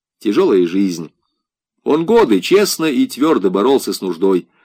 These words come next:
Но и ему судьба определила комический бортик ко всем трагическим событиям.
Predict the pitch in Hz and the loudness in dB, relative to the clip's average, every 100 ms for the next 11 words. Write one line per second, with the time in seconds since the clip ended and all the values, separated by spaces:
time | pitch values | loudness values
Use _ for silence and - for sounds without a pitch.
0 | _ _ _ _ _ _ _ _ _ - | _ _ _ _ _ _ _ _ _ 0
1 | 214 208 147 160 233 - 107 95 117 110 | 2 4 4 2 2 2 -2 0 0 0
2 | 107 107 120 113 107 113 113 147 113 - | -2 0 2 4 2 2 0 -2 -6 -8
3 | - 101 90 143 202 196 - 180 - - | -6 -8 -2 0 0 -2 -4 -4 -4 -8
4 | - - - 135 165 139 98 90 117 - | -6 -4 -2 0 -2 -4 -4 -4 -6 -10
5 | - 107 - 90 87 92 87 - 90 87 | -10 -10 -10 -10 -4 -4 -4 -10 -12 -14